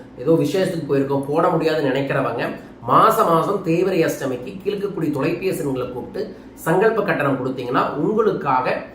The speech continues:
நாங்க தேய்பிறை அஷ்டமிக்கு அங்க பூசணிக்காய் விளக்கு போட்டு உங்களுக்காக பிரார்த்தனை பண்ணுவோம். இதை பயன்படுத்தி கொள்ளுமாறு கேட்டுக்கொள்கின்றேன். அதற்கு ஐந்நூறு ரூபாய் மட்டும்தான் கட்டணம். உங்களுக்காக பூசணி விளக்கு போடுவோம். அந்த ஐந்நூறு ரூபாவையும் வந்து அன்னதானத்திற்கு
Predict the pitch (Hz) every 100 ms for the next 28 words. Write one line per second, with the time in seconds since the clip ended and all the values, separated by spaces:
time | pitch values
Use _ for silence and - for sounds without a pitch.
0 | - - - 131 147 135 131 - 170 202
1 | 202 165 143 - 127 - 185 139 170 190
2 | 190 156 143 127 139 139 139 156 196 180
3 | 151 147 135 135 - 127 123 127 110 110
4 | 104 110 - - - - - 127 147 160
5 | 190 - 139 165 190 185 165 - 139 139
6 | 123 147 - 135 135 - 127 120 113 107
7 | 120 110 120 135 127 117 127 165 165 151
8 | 147 165 156 131 135 127 123 120 117 120
9 | 127 - - - - 139 143 131 143 170
10 | 175 165 - 156 135 127 - 123 120 117
11 | 139 151 139 160 147 156 170 185 180 180
12 | 196 180 151 139 143 180 165 - - -
13 | 220 - -